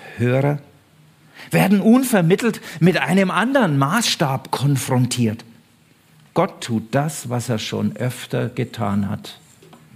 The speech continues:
was er immer wieder tut. Er redet dazwischen. Er funkt dazwischen. Er handelt dazwischen. Er greift ein. Und auf einmal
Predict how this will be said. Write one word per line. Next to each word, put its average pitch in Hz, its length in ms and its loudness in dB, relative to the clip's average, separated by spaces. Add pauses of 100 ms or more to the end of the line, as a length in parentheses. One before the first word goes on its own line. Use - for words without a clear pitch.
(480)
was - 180 -6
er 117 80 -2
immer 120 320 2
wieder 110 320 0
tut. - 300 -10 (1040)
Er 113 200 0
redet 110 380 0
dazwischen. 110 600 -8 (400)
Er 143 120 -2
funkt 220 460 0
dazwischen. 123 520 -6 (260)
Er 147 220 0
handelt 226 440 0
dazwischen. 127 680 -2 (200)
Er 131 140 -2
greift 180 560 -2
ein. 196 420 2 (1500)
Und 110 80 -10
auf - 240 -10
einmal 131 560 0